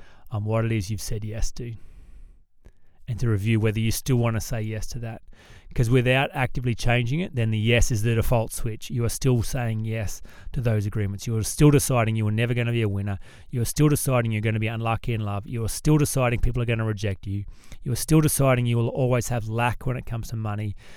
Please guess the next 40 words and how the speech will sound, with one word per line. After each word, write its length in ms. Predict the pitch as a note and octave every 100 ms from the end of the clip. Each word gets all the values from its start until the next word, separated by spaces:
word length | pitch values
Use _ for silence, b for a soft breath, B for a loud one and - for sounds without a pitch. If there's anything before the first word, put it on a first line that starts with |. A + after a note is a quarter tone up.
| B B
You 140 | B2+
are 40 | A#2
still 240 | - D3+
deciding 540 | D3 - B2 A#2 A#2 A2+ B B
that 120 | C#3 A2+
it 120 | A2
is 120 | A2
bad 380 | G#2 A#2+ B2 A#2+
for 140 | -
you 100 | A#2
to 80 | A2
sh-, 120 | - -
outshine 580 | C3+ C3+ - B2 A#2+ A2+
your 100 | G#2
friends 260 | A#2+ A#2
and 140 | A#2 G#2+
family. 300 | G2+ G2 B2
W-, 160 | C#3
whatever 540 | - C#3+ D3 D3 F#3+ F#3
it 80 | D3+
is 120 | C3+
that 160 | -
you've 220 | D3+ A#2+ A#2
agreed 580 | B2 A#2+ A#2 C3 B2+
with, 400 | A#2 F#2+ G2 A#2 - b b b b
that 360 | A2+ G#2+ A#2+ A2+
is 120 | G#2+
still 440 | - B2 A2+ G#2+
the 140 | G2+ G#2+
agreement 480 | G#2 A2 G#2 G2 -
r-, 100 | C3 - - -
running 300 | A#2 G#2 G#2
your 160 | G2+ G2+
life. 380 | G#2 G2+ - - - B B B B
So 160 | E3+
if 80 | D3+
you 80 | G3+
can 200 | G3+ F#3 B B B B
kind 180 | G#3+ A3
of 160 | D3+